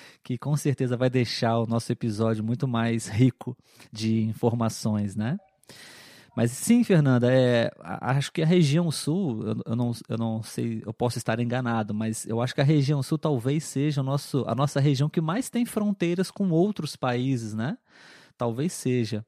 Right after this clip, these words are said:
E eu já conversei com outras pessoas do sul <laughs> e elas dizem que tem muito contato com o espanhol,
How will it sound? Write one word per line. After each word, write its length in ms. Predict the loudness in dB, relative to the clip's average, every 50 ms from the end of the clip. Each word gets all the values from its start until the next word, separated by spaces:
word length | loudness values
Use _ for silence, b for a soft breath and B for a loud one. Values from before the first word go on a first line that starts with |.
| _ _ -8
E 260 | -4 -2 -2 0 0
eu 120 | 0 0
já 160 | 2 2 0 0
conversei 420 | 0 0 0 0 0 0 -2 -2
com 120 | -2 0
outras 360 | 0 2 2 2 0 -2 -2 -2
pessoas 460 | -2 -4 -2 0 0 2 2 2 2
do 140 | 0 -2 -4
sul 400 | -4 -2 0 2 2 0 -2 -6
<laughs> 720 | -8 -6 -6 -6 -6 -8 -12 -20 -20 -20 -20 -20 -10 _
e 600 | -2 -2 0 0 2 2 2 2 2 2 2 0 -2 -6 -12 _ _ _ _ _ _ _ _ _ _ _ _ -2
elas 220 | 0 2 2 2
dizem 320 | 2 2 2 2 2 0 -2
que 160 | -2 -4 -4
tem 220 | -4 -2 -2 -2
muito 280 | 0 0 0 -2 -2 -4
contato 520 | -6 -4 -6 -4 -2 0 0 -2 -2 -4
com 160 | -6 -4 -4 -2
o 20 |
espanhol, 800 | -2 -4 -4 -4 -2 0 0 2 2 2 2 2 0 -2 -6